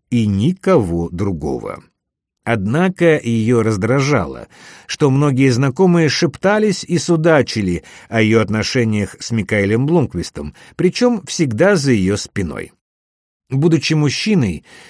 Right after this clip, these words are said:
Микаэль мог перемещаться из одной постели в другую, никто и бровью не поведёт.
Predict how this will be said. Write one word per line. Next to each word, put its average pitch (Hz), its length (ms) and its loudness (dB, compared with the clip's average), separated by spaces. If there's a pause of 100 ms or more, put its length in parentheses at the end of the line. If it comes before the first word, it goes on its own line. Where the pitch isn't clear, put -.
(140)
Микаэль 233 460 4
мог 208 240 2
перемещаться 190 800 2
из 156 240 0
одной 175 320 2
постели 160 540 0
в 127 100 2
другую, 98 600 0
никто 117 400 -2
и 117 60 2
бровью 131 460 2
не 76 80 -6
поведёт. 73 520 -10